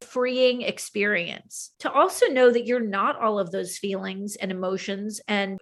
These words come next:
to be able to play around with, you know, I pl-, I've played, like, nerdy characters, I've played, like, bratty characters, I've played bitchy characters, I've played s-, overly sweet, like, all of the things. And, you know, I'm not any of them solely.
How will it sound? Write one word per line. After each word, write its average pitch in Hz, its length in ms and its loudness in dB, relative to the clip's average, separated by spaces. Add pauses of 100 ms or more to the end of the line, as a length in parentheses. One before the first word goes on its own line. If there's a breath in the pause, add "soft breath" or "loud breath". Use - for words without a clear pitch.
to 247 120 4
be 233 220 6
able 254 140 6
to 233 80 4
play 240 280 0
around 233 560 2
with, 190 400 0
you 285 140 -10
know, 262 100 0
I 208 100 2
pl-, 208 220 -8
I've 226 220 2
played, 240 300 6
like, 190 200 2
nerdy 226 560 2
characters, 220 640 0
I've 175 220 -2
played, 196 420 -2
like, 185 220 -2
bratty 220 520 6
characters, 214 500 0
I've - 160 -4
played 185 300 -6
bitchy 208 360 0
characters, 214 760 0
I've 185 220 -4
played 196 320 -4 (200)
s-, - 240 -16
overly 226 440 6
sweet, 233 680 -4
like, 247 180 2
all 285 220 6
of 269 100 -2
the 269 80 -4
things. 302 380 -2
And, 226 320 -2
you 233 60 0
know, 226 160 0
I'm 226 180 0
not 254 220 4
any 262 320 0
of 175 160 -4
them 185 400 -2 (240)
solely. 220 1000 6